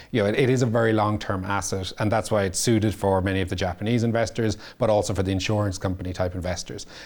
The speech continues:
Um, and I think what we're seeing now post-pandemic is more insurance money kind of becoming interested in the space, because they've seen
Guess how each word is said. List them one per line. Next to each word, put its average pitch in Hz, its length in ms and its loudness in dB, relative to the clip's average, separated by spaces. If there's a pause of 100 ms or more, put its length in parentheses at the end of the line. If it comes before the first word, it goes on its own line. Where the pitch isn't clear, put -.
(120)
Um, 98 580 -2
and - 40 0
I 110 120 0
think 104 220 0
what 104 140 2
we're 98 120 2
seeing 117 380 2
now 101 160 0
post-pandemic 104 800 0
is 104 260 2
more 101 340 2
insurance 101 540 0
money 92 380 -2 (300)
kind 98 160 0
of 92 80 0
becoming 98 400 0
interested 90 440 -4
in 90 120 -4
the 87 80 -4
space, 95 340 -2
because 95 400 -4 (320)
they've 107 220 0
seen 113 600 2